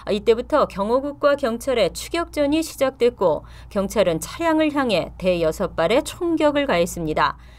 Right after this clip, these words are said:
어, 경찰은 차에서 어린아이를 구조한 뒤 총에 맞은 캐리를 병원으로 옮겼으나 숨졌습니다.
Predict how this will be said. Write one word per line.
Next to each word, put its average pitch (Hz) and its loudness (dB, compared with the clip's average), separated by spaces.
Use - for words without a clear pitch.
어, 190 -4
경찰은 226 0
차에서 294 0
어린아이를 247 0
구조한 277 -2
뒤 190 -2
총에 233 -4
맞은 185 -2
캐리를 240 -2
병원으로 254 2
옮겼으나 180 0
숨졌습니다. 156 -2